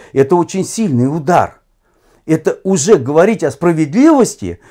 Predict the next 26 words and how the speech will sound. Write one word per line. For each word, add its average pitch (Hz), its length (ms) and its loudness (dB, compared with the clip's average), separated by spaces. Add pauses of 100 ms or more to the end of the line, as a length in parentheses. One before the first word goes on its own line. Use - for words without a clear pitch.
(120)
или 185 240 2
о, 143 400 4
о, 160 340 2
о 160 220 4
силе 180 540 0
одной 151 280 2
команды 151 600 0
и 160 240 -6
слабости 156 520 0
другой 208 320 -4
команды 185 360 0
не 170 140 -2
приходится 190 720 -4
говорить. 160 460 -2 (280)
Он 180 280 2
нарушил, 190 760 0 (200)
нарушил 185 640 2
прелесть 226 600 0
матча. 151 640 -2 (400)
Вот 170 200 0
понимаете, 202 640 0 (240)
вот - 300 -6
в 127 220 -16
долгом 160 680 0 (180)
комментарии 160 880 2 (1400)
Вилкова, 135 680 2